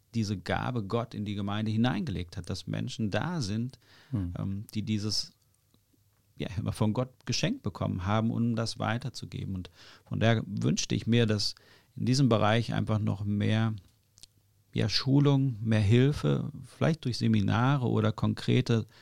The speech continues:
Speaker 1: konkretes Ansprechen dieser, ähm, von Gott geschenkten Gaben, äh, stattfindet, um wirklich die Geschwister in ihrem Dienst zu stärken und zu ermutigen.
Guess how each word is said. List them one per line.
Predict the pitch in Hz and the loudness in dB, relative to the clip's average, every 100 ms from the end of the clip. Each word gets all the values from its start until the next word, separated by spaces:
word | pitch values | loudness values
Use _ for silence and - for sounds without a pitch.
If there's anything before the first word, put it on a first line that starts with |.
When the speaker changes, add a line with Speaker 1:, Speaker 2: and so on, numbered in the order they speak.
| - | -6
Speaker 1:
konkretes | 117 104 127 123 - | -4 2 2 2 0
Ansprechen | 123 196 - 107 104 104 101 | 0 0 0 0 0 0 0
dieser, | 113 120 113 104 - - _ _ _ _ - | 2 4 4 0 -10 -20 _ _ _ _ -6
ähm, | 101 98 98 107 _ _ - | -4 -4 -8 -12 _ _ -4
von | 107 | -2
Gott | 107 127 - | 0 -2 -4
geschenkten | 113 110 110 - 101 | -4 -4 -4 -4 -4
Gaben, | 98 104 104 110 104 - - - 151 | -2 -2 -2 -2 -4 -12 -20 -18 -10
äh, | 104 | -8
stattfindet, | 98 - 101 - 101 95 90 | -6 -2 -4 -4 -6 -4 -4
um | 104 104 - - - - _ _ - | -2 -4 -6 -14 -20 -20 _ _ -4
wirklich | 113 - 110 | -2 -2 -6
die | 101 | -4
Geschwister | 101 - 101 156 - 98 - - | -2 0 4 4 4 0 0 0
in | 117 139 | 0 2
ihrem | 113 107 101 95 | 0 0 0 0
Dienst | 107 110 - - | 0 -2 -4 -8
zu | 101 | -6
stärken | - 98 104 - 98 | -2 0 0 -2 -4
und | 98 | -4
zu | - | -4
ermutigen. | - 98 101 104 85 92 90 | -4 -2 -4 -6 -8 -8 -8